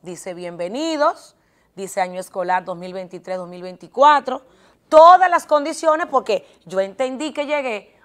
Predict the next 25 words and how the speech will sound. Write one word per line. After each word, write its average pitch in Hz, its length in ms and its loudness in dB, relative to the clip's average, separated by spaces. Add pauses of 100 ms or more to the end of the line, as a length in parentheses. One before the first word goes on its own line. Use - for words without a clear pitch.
(100)
al 180 220 -2
centro 277 360 -6
educativo 277 560 -4
donde 208 300 -8
ellos 214 160 -10
están 226 420 -12
recibiendo 202 540 -14
docencia. - 580 -16 (520)
Yo 196 160 -8
no 208 100 -10
llegué 220 320 -8
a 214 120 -4
otro 175 260 -8
lugar. 160 340 -18 (1160)
Pues 311 180 6
resulta 320 960 2 (840)
que 226 760 -6
el 226 140 -6
señor 233 440 -4
coordinador, 269 760 0 (340)
yo 185 180 -10
digo 240 220 -2
ministro 208 680 -8
de 220 120 -10
Educación, 220 840 -10